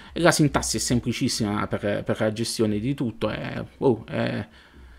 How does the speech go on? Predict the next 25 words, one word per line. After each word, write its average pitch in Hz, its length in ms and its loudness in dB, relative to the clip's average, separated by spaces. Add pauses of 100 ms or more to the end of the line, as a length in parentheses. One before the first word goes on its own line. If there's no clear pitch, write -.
(200)
ben 135 380 8
venga 139 340 8
anche 123 220 4
questo, 117 380 2
questo 139 400 2
sistema 156 540 6
ulteriore 120 460 2
per 107 180 0
poter 107 500 2 (420)
installare, 113 840 6
eh, 117 280 0
roba 110 220 0
su 107 160 -4
Ubuntu. 107 400 -4
Ovviamente 131 640 6
anche 127 280 2
in 107 60 0
questo 131 260 2
caso 151 400 8
metto 110 200 2
sempre 107 260 -2
le 107 40 2
mani 139 180 4
avanti, 110 480 0 (380)
eh, 113 260 4